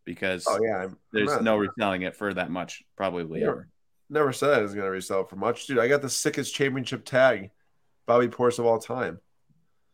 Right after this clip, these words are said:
Speaker 1: I know. I'm just, I'm just, you know, thinking it through with you.
Speaker 2: <laughs> Thinking it through, yeah. Um, I may, I may take a pass on 'cause it is well over a hundred dollars now, but, uh,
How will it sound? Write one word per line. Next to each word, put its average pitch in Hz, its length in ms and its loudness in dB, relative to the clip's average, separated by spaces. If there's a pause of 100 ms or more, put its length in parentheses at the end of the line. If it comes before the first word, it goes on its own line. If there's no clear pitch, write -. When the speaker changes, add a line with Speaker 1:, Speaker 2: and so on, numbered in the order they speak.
(500)
Speaker 1:
I 143 80 8
know. 147 160 4 (360)
I'm 151 160 6
just, 139 160 0
I'm 156 200 6
just, - 260 -4 (180)
you 135 120 0
know, 101 180 -2 (560)
thinking 117 260 0
it 165 100 -4
through 151 340 4
with 131 200 -2
you. 143 140 -4 (160)
Speaker 2:
<laughs> 175 320 -6 (560)
Thinking - 720 2
it 123 160 -4
through, 113 240 2
yeah. 113 240 6 (520)
Um, 120 280 4
I 127 120 4
may, 127 320 2
I 120 140 4
may 127 180 0
take 120 200 0
a 110 80 4
pass 113 340 4
on 113 160 0
'cause 117 120 -4
it 131 60 0
is 127 140 0
well 120 140 6
over 113 160 6
a 107 60 -2
hundred 113 180 0
dollars 110 360 2
now, 135 220 4
but, 113 320 4
uh, 104 360 2